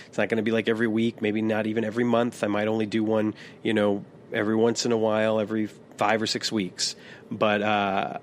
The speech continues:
you know, I might, I might drop three or four in the span of two weeks and then, you know, take two months off. Whatever the case is,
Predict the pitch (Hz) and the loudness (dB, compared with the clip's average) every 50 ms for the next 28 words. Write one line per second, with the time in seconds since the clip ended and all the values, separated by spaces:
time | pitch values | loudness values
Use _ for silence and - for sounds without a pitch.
0 | - - 107 101 98 98 98 107 107 113 117 113 - 101 123 123 120 113 113 113 | -10 -6 -4 -2 -2 0 0 2 4 4 4 4 2 4 4 4 4 2 2 2
1 | 123 120 120 123 - - - - - - - - - 131 135 135 135 127 - 147 | 2 2 2 2 -2 -8 -18 -20 -20 -20 -18 -8 0 2 4 4 4 4 2 4
2 | 139 135 135 131 127 123 - - - - - - - 123 123 113 - - 135 131 | 4 6 6 6 4 4 2 -2 -10 -18 -6 -2 0 0 2 0 2 2 4 4
3 | 127 120 - - 147 135 127 127 123 113 - - 123 117 117 113 113 120 110 - | 4 2 2 2 2 4 4 4 2 2 0 -2 0 2 2 4 2 2 0 -2
4 | - 117 113 110 107 107 107 110 - - - - - - 127 120 107 - - 135 | -2 0 0 2 0 0 -2 -4 -8 -14 -18 -16 -4 -2 0 0 0 0 0 2
5 | 120 117 113 104 - 117 101 95 64 - - - - - - - - - - - | 2 2 2 2 0 0 0 0 -2 -6 -10 -12 -16 -18 -18 -20 -18 -18 -18 -20
6 | - - - - - 113 123 139 156 165 196 185 - - 156 143 123 - - 113 | -20 -20 -18 -10 0 4 4 6 6 6 4 4 4 4 2 2 4 2 2 2
7 | 101 101 98 95 95 - - - - - - | 2 2 2 0 -2 -4 -6 -8 -8 -10 -12